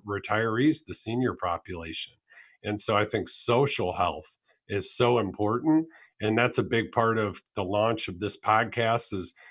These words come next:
you know, we're gonna be doing more social gatherings around different topics in different areas that people enjoy, you know, whether it be fishing or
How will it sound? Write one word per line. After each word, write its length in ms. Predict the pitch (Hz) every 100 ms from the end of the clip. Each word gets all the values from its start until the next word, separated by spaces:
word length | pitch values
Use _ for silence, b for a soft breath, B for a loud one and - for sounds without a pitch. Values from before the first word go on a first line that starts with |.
| B -
you 100 | 107
know, 120 | 101
we're 220 | 101 113
gonna 140 | 110
be 160 | 107 107
doing 340 | 98 104 101
more 260 | 98 101 98
social 500 | - 113 110 - 107
gatherings 720 | 92 101 98 104 101 101 92
around 340 | 92 98 95 92
different 360 | 104 - -
topics 720 | - 107 107 - 110 - - - B B B
in 160 | 104
different 440 | 104 110 - 104 -
areas 560 | 110 107 113 110 107 -
that 200 | 98 -
people 400 | 110 - 98 104
enjoy, 520 | 92 101 120 95 - b b b
you 140 | 92 95
know, 180 | 98 98
whether 340 | 101 101 98
it 120 | 87
be 140 | 92 87
fishing 640 | - 120 - 120 113 101
or 140 | 82